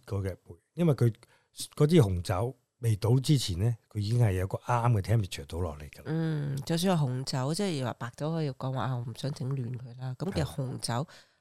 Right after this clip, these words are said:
Speaker 2: 都係要個 room temperature，唔係你個手心嗰啲，即係發出嘅熱度咯。咁所以呢個大家要記住啦。
Speaker 1: 啊，咁另外其實話時咁樣講啫，如果你嗰支酒係真係杯白酒，好似太過凍嘅時候呢，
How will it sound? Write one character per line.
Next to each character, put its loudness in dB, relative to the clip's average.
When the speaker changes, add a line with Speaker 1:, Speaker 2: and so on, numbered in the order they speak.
Speaker 2:
都 -2
係 2
要 4
個 0
room 2
temperature， -4
唔 -2
係 -2
你 -2
個 -8
手 -4
心 0
嗰 -2
啲， -2
即 -8
係 -12
發 -6
出 -6
嘅 -6
熱 -6
度 -8
咯。 -6
咁 -6
所 -2
以 0
呢 -2
個 -2
大 -18
家 -6
要 -4
記 -10
住 -14
啦。 -16
Speaker 1:
啊， -10
咁 4
另 6
外 4
其 -10
實 -8
話 0
時 4
咁 4
樣 8
講 2
啫， 0
如 0
果 8
你 6
嗰 4
支 2
酒 -4
係 2
真 4
係 2
杯 -4
白 -6
酒， 0
好 -2
似 0
太 -6
過 -2
凍 0
嘅 2
時 0
候 -4
呢， -2